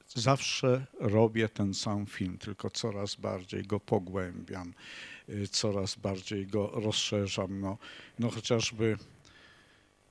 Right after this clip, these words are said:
kto? Marek Koterski na przykład, prawda? Jego główny bohater, Miałczyński. To jest jakby ciągle,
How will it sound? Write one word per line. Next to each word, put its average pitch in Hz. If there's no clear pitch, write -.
kto? -
Marek 120
Koterski -
na 95
przykład, -
prawda? 104
Jego 104
główny 98
bohater, 98
Miałczyński. 98
To 117
jest 117
jakby 117
ciągle, 156